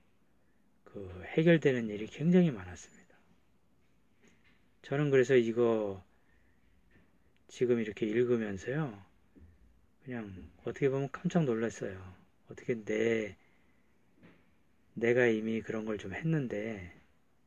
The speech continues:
잠재의식에게 이렇게 부탁했는데 여기 그, 그 내용이 그냥 나오는 거예요. 저도 단순하게 이렇게 했습니다.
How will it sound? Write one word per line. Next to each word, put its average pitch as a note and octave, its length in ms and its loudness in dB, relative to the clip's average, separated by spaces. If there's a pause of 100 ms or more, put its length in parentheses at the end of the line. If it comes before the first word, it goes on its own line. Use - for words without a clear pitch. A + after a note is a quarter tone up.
(300)
잠재의식에게 A2+ 800 -2
이렇게 - 220 -8
부탁했는데 C3+ 1120 -2 (880)
여기 C3+ 240 2
그, A#2 240 0 (160)
그 - 120 -4
내용이 G2+ 540 -2
그냥 F#2+ 240 -10
나오는 F2+ 460 -14
거예요. - 180 -20 (1200)
저도 C#3+ 240 -4
단순하게 C#3+ 640 0
이렇게 A#2+ 240 -2
했습니다. G2 600 -10